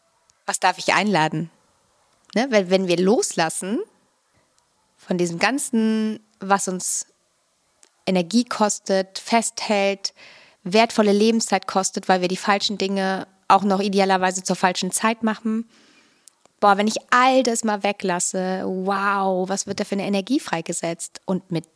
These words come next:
dieser Energie darf ich natürlich was ganz Neues einladen in meine Welt. Das ist so schön, das ist einfach zauberhaft. Wie toll ist denn das bitte? <laughs>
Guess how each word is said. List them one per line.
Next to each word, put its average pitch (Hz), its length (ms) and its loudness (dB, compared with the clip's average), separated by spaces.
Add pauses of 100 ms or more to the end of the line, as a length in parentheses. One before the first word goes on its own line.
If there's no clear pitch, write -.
(340)
dieser 349 280 4
Energie 202 320 2
darf 180 180 2
ich - 60 -6
natürlich 180 380 -2
was 185 140 -4
ganz 175 240 -4
Neues 208 480 2
einladen 160 640 -4
in 165 120 -2
meine 160 300 -4
Welt. 160 480 -6 (380)
Das 208 160 0
ist 233 180 -2
so 226 120 -2
schön, 202 340 -2
das 190 140 -2
ist - 100 -6
einfach - 280 -6
zauberhaft. 175 840 -2
Wie 254 100 2
toll 269 220 -2
ist 269 100 -4
denn 247 80 -4
das 277 180 -4
bitte? 170 340 -6 (320)
<laughs> 269 120 2